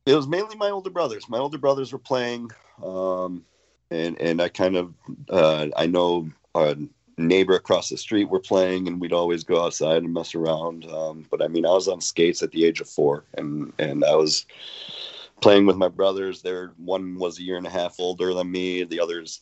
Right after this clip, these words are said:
uh, three and a half years older than me. So we just all played together, and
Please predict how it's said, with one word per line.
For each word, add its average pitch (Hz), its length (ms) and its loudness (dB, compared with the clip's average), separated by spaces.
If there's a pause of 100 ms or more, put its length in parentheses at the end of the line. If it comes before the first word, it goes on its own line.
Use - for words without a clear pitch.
uh, 80 200 -2
three 87 280 -2
and 87 80 2
a 87 40 4
half 87 220 0
years 87 220 -2
older 87 240 2
than 87 200 0
me. 85 380 -6
So 78 520 -2 (800)
we 78 60 -2
just 78 280 2
all 85 160 4
played 82 300 4
together, 82 500 2
and 78 340 -4